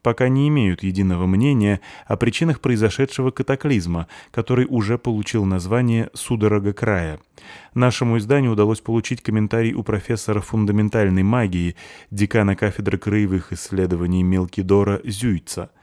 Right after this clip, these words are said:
Со всем почтением исключив из его проникновенной речи многословные жалобы на недостаточное финансирование и интриги коллег, а также длинные научные слова, значение которых неизвестно ни нам, ни нашим читателям,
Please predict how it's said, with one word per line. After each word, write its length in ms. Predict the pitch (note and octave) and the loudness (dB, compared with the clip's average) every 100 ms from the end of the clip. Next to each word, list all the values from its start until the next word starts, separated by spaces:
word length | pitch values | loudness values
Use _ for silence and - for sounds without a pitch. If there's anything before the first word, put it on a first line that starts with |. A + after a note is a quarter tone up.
| - - - _ | -20 -20 -20 _
Со 140 | - | -4
всем 220 | B2 C#3 A#2 | 0 0 0
почтением 600 | A#2 - B2+ A#2 A2+ - | 0 0 0 2 2 0
исключив 640 | C3 - C3+ C3+ - G2 - | -4 -4 -4 -2 -2 -4 -4
из 180 | G#2 | -6
его 200 | F2+ F#2 | -2 -2
проникновенной 640 | F#2 G2 F#2+ G#2 G2+ F#2+ F#2+ | 0 0 0 0 2 2 2
речи 280 | G2 F#2+ F#2 | 0 -2 -2
многословные 760 | F#2 F#2+ F#2+ - G#2 F2+ F2+ | -2 0 -2 0 0 2 0
жалобы 500 | F2 F#2+ F2+ E2 F2 - - - | 0 2 0 2 -2 -4 -16 -10
на 240 | G2+ G2 - | 0 0 2
недостаточное 840 | G#2+ G2 G2 - G2 - - F#2 | 2 2 0 0 -4 -4 -4 -4
финансирование 960 | F2 F#2+ F#2+ F#2 - G#2 F2 E2 E2 E2+ | -2 -2 0 -2 -2 -2 -2 -4 -4 -4
и 260 | A#2 A2+ | -4 -2
интриги 380 | G2 F#2 G2+ F#2 | -2 0 -2 -2
коллег, 480 | F2+ F2 G2+ B2+ - - - - | -4 -2 2 0 -2 -18 -20 -12
а 80 | - | -2
также 260 | G2 F#2 G2 | 0 2 0
длинные 380 | F#2+ G#2 F2 F2 | 2 2 2 0
научные 500 | F2+ F2+ - F2+ E2+ | 0 0 -2 -4 -2
слова, 460 | - F#2+ F#2+ F2 - | 0 2 2 0 -6
значение 500 | F#2+ F2 F2 F2+ E2+ | -6 -4 -4 -4 -4
которых 440 | F2 F2 E2+ E2 | -4 -6 -8 -6
неизвестно 560 | F#2 F2+ F2+ F2 - F2 | -2 -2 0 -2 -4 -2
ни 240 | F2+ F#2 | 2 2
нам, 360 | E2+ F2 E2+ D#2+ _ | 0 -2 -4 -6 _
ни 140 | F#2+ | -4
нашим 320 | E2+ D#2+ - | -2 -6 -10
читателям, 600 | E2+ A2 D3+ D#3+ G#2 F#2 | -10 -4 -2 -2 -2 -2